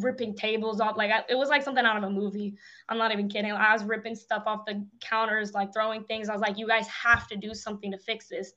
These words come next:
It's like, "There's something wrong with my calf." And I, I kind of described it as, like, there was somebody that took a blade, lit it on fire,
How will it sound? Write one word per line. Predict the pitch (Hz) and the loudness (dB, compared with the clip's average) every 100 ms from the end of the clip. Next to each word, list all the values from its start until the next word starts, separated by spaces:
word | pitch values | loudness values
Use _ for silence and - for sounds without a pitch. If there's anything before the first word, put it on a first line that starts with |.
| _ - - | _ -20 -12
It's | - | -2
like, | 220 208 | -2 0
"There's | 208 | -4
something | 226 226 214 | -4 -4 -6
wrong | 214 | -6
with | 208 202 | -4 -4
my | 196 | -4
calf." | 226 214 202 | 0 2 0
And | 214 | -2
I, | 208 202 | -4 0
I | 202 | -2
kind | 196 220 214 | -2 -4 -4
of | 196 | -6
described | 196 196 196 202 202 | -10 -2 2 2 2
it | |
as, | 202 196 | -2 -2
like, | 196 196 _ _ _ - | -2 -4 _ _ _ -6
there | 220 | -4
was | 208 | 0
somebody | 240 240 262 | 0 2 2
that | 240 - | 0 0
took | 254 269 | -4 -4
a | |
blade, | 240 233 208 226 233 _ _ _ | 0 0 0 -2 -8 _ _ _
lit | 208 226 247 | -4 -2 2
it | 277 | 4
on | 285 | 4
fire, | 285 269 247 208 208 254 | 4 4 4 4 0 -2